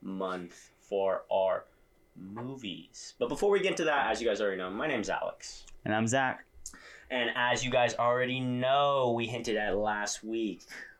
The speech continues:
Speaker 1: we're watching a film from Illumination Studio.
Speaker 2: Mm-hmm.
Speaker 1: And yes, you guys might be thinking, "Oh, Despicable Me, they're watching that."
Speaker 2: Typical.
Speaker 1: We already know how that goes,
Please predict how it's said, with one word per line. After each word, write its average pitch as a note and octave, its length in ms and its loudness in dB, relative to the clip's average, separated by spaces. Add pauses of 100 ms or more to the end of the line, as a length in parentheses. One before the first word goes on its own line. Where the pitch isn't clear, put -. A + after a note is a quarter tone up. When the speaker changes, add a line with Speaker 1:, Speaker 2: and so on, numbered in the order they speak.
(160)
Speaker 1:
we're G2+ 80 -6
watching G2 360 -2
a G2 40 -2
film G#2+ 220 -4
from B2 160 0
Illumination C#3+ 480 0
Studio. B2 920 0
Speaker 2:
Mm-hmm. G#2 440 0 (680)
Speaker 1:
And G2+ 160 -8
yes, A2+ 380 -2
you G#2 80 -2
guys F#2 120 -2
might G2 140 -4
be G2+ 80 -4
thinking, G2+ 500 -4
"Oh, G#2+ 200 -2
Despicable G2+ 560 -4
Me, A#2 640 -2
they're G2 160 0
watching F#2 340 -4
that." G2 360 -2
Speaker 2:
Typical. F#2+ 440 0
Speaker 1:
We G#2+ 140 0
already G#2 260 -2
know G2 220 -4
how F#2+ 160 -2
that F#2 280 -4
goes, F2+ 760 -6